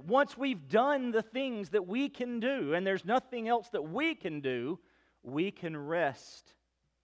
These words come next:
quietly, waiting on God, knowing he's in control. See, Habakkuk moved from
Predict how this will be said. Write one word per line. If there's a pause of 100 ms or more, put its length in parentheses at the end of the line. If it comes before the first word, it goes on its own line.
(120)
quietly, (640)
waiting (800)
on
God, (140)
knowing
he's
in
control. (840)
See, (200)
Habakkuk
moved (140)
from